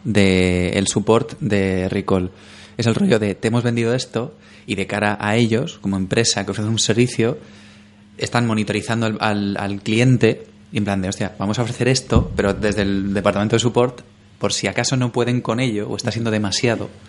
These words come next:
que tengan la opción de volver si quieren, por si acaso están yendo a un extremo que igual no saben gestionar. Yo lo he visto más que como lo que te dice él mismo, su deseo de querer volver no es,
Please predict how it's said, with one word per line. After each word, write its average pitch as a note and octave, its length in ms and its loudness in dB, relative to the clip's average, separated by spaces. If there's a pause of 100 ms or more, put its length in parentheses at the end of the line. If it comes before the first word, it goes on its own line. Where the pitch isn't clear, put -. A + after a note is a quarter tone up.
(380)
que - 80 -2
tengan G#2+ 240 0
la G#2 60 4
opción A#2+ 420 2
de A2+ 80 2
volver G2+ 260 2
si G#2+ 160 -2
quieren, B2+ 320 0 (120)
por G2 100 -4
si F#2 60 -6
acaso G2+ 280 -2
están G2+ 320 -2
yendo G2 180 2
a - 20 4
un G#2 60 0
extremo G#2+ 340 0
que G#2+ 60 2
igual G2+ 240 2
no G#2+ 140 0
saben G#2+ 240 0
gestionar. F2+ 480 0 (540)
Yo A2 60 0
lo - 20 2
he - 20 2
visto C3+ 180 2
más C3+ 140 0
que A#2 260 -4 (260)
como A2+ 120 -2
lo A#2 80 2
que A2+ 100 2
te G2+ 80 2
dice A#2 220 2
él A2 80 0
mismo, G#2+ 400 0 (920)
su - 160 -4
deseo G#2 260 0
de A#2 80 2
querer A2 200 0
volver A2+ 340 4
no A#2 140 4
es, - 320 0